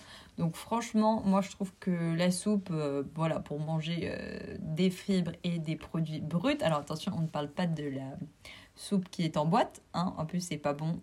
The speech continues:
vraiment. Si tu aimes ça, fais-toi de la soupe maison. Tu vas vraiment voir la différence <laughs> entre les deux. Ça n'a rien à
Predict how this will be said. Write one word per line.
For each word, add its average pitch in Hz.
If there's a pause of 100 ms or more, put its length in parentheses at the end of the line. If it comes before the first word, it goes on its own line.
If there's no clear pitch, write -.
vraiment. 151
Si 185
tu 190
aimes 220
ça, 208
fais-toi 196
de 202
la 180
soupe 185
maison. 190 (880)
Tu -
vas 170
vraiment 165
voir 151
la 147
différence 196
<laughs> -
entre -
les 208
deux. 202
Ça 190
n'a 190 (260)
rien 226 (280)
à 185